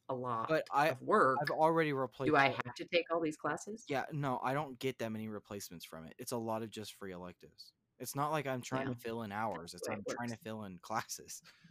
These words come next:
Speaker 1: I know, I know. That's the way it is.
Speaker 2: Yeah, I didn't know I had that many credits. Dang.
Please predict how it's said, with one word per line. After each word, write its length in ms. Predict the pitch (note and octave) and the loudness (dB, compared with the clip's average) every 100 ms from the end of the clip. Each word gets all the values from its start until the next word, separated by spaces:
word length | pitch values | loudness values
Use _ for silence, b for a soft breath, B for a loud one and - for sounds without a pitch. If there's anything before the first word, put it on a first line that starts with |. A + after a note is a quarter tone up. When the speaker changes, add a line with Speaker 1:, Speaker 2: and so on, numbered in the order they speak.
| B _ _ _ _ _ F4 | B _ _ _ _ _ -2
Speaker 1:
I 80 | |
know, 320 | F4+ D3 G3+ A3 | 0 0 -2 -4
I 60 | G#3 | -4
know. 260 | C#3 C#3+ - _ _ _ _ _ _ _ _ _ _ _ _ _ _ _ _ _ _ _ _ _ _ _ _ _ _ _ _ _ _ - | -4 -6 -12 _ _ _ _ _ _ _ _ _ _ _ _ _ _ _ _ _ _ _ _ _ _ _ _ _ _ _ _ _ _ -18
That's 160 | D#3 D3+ | -14 -12
the 100 | - | -10
way 200 | - - | -10 -12
it 20 | - | -16
is. 80 | - | -14
Speaker 2:
Yeah, 80 | D#3+ B2 | -12 -8
I 40 | |
didn't 160 | G#3 D3 | -4 -4
know 80 | A#2+ | -4
I 60 | |
had 160 | A#2+ F2 | -6 -10
that 120 | E2+ | -12
many 160 | F#2 F2 | -14 -16
credits. 400 | F#2+ A2 - | -14 -14 -14
Dang. 140 | - | -16